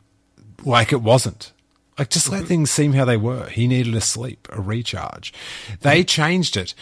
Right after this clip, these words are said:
Speaker 1: to his programming was he couldn't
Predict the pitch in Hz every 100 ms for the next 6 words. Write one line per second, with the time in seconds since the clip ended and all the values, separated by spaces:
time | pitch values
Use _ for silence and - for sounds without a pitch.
0 | - - - 131 113 107 135 - - -
1 | 135 143 143 143 135 127 104 92 104 101
2 | 90 80 80 113 - - _ _ _ -
3 | - - - - _ _ _ _ _ _
4 | - 127 - - 147 147 123 -